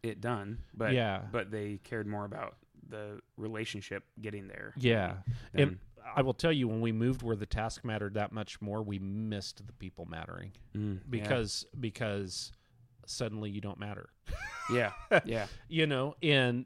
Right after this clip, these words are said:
Speaker 1: Yeah.
Speaker 2: and that's, I think, the risk that, um, not even the risk, I think that that's the reality that Christians are actually facing right now. I don't think that the reality that we're facing is that people don't, don't want to like us.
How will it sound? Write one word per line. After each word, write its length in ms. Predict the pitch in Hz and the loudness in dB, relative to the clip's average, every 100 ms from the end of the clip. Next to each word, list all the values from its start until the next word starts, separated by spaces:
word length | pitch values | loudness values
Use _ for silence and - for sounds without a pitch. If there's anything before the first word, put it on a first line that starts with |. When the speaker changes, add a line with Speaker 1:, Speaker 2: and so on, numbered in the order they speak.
| - | 0
Speaker 1:
Yeah. 200 | 151 127 | 6 6
Speaker 2:
and 360 | 113 110 110 127 | 6 4 0 -2
that's, 420 | 135 131 147 - - | 6 8 8 2 -2
I 100 | 135 | 0
think, 240 | 123 147 123 | 2 0 -2
the 80 | 113 | -2
risk 400 | 110 151 143 - | 2 2 0 -2
that, 380 | 110 98 95 - - | -2 0 -2 -4 -6
um, 420 | 127 117 104 107 - - - - | -2 0 -2 -6 -10 -18 -20 0
not 180 | 131 175 | 6 6
even 160 | 170 | 6
the 80 | 110 | 0
risk, 320 | 98 156 110 120 | 0 0 0 -2
I 60 | |
think 180 | 117 147 | -2 -2
that 100 | 113 | -2
that's 240 | 120 123 - | -2 -2 -4
the 80 | |
reality 800 | 107 101 120 135 107 98 101 110 - | -4 0 2 2 2 -2 -6 -8 -10
that 180 | 127 110 | -6 -6
Christians 400 | - 117 - 101 | -2 -4 -2 -6
are 120 | 104 113 | -6 0
actually 460 | 104 - - 127 | 0 0 -2 -2
facing 380 | 117 131 123 135 | 0 -2 -2 -2
right 160 | 131 127 | -2 -2
now. 340 | 123 127 131 - - - | 0 0 -2 -8 -20 -14
I 100 | - | -2
don't 220 | 120 135 139 | 2 2 0
think 160 | 147 | -4
that 140 | 139 120 | -4 -4
the 80 | |
reality 400 | 110 101 101 110 | 0 2 2 2
that 120 | 104 113 | -2 -4
we're 100 | 107 | -4
facing 360 | 104 101 104 | -2 -4 -4
is 140 | 101 - | -6 -6
that 120 | 104 | -10
people 340 | 107 104 104 | -8 -8 -10
don't, 240 | - 95 - - 101 _ 110 | -8 -8 -10 -14 -16 _ -4
don't 320 | 98 92 95 - | -2 -2 -6 -10
want 380 | 120 98 104 - | -6 -2 -4 -6
to 80 | - | -6
like 360 | 90 87 101 - | -4 -4 -6 -10
us. 360 | 104 - - | -10 -10 -10